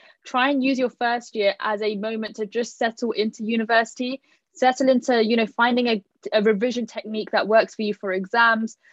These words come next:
settle into finding out about law firms, definitely put yourself out there and, you know, try as best as you can to attend networking events, open days, um, go and see your tutors as well when you want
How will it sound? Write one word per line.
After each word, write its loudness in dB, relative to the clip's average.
settle 0
into -2
finding 0
out 0
about -2
law -4
firms, -6
definitely -8
put -4
yourself -4
out 2
there 2
and, -4
you -6
know, -6
try -4
as -8
best -10
as -10
you -10
can 0
to -2
attend -2
networking -2
events, -2
open -2
days, 0
um, -2
go 6
and 4
see -2
your 2
tutors -4
as -2
well 0
when -2
you -2
want -6